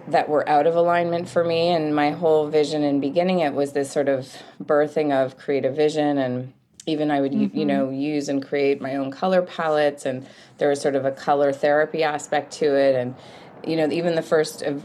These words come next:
Speaker 1: original collection had wor-, words like dream, splash, you know,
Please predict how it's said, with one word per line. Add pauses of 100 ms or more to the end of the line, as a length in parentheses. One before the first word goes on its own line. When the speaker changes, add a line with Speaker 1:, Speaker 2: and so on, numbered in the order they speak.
(120)
Speaker 1:
original
collection
had
wor-,
words
like
dream,
splash,
you
know,